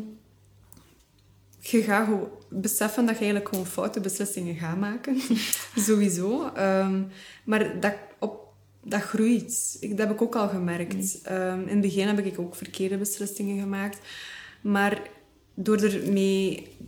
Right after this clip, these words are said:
Speaker 1: door dat een beetje los te laten, dat komt eigenlijk, dat komt door dat tijd te geven. En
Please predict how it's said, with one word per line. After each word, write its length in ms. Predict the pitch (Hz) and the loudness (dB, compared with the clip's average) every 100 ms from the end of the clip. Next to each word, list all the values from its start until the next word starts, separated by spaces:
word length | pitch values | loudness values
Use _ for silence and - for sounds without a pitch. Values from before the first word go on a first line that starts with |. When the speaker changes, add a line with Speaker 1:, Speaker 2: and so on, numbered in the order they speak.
| - | -16
Speaker 1:
door 240 | - 208 208 | -8 0 4
dat 380 | 208 190 143 - - | 6 6 4 -2 0
een 80 | |
beetje 220 | 202 202 202 | 2 2 2
los 300 | 202 - - | 0 0 -2
te 80 | 302 | -2
laten, 640 | 302 311 311 311 302 302 - - _ _ _ _ _ _ _ - | 0 -2 -2 -2 0 -2 -10 -20 _ _ _ _ _ _ _ -6
dat 200 | 196 202 | -4 -2
komt 300 | - 233 247 | 2 4 4
eigenlijk, 300 | - 240 214 | 2 2 2
dat 140 | 202 202 | 0 0
komt 240 | 226 254 | 2 2
door 100 | 226 | 2
dat 200 | 196 190 | 0 0
tijd 240 | 208 208 | 0 0
te 120 | - 185 | 0 -2
geven. 380 | 185 185 190 | 0 0 2
En 220 | 190 190 | 0 0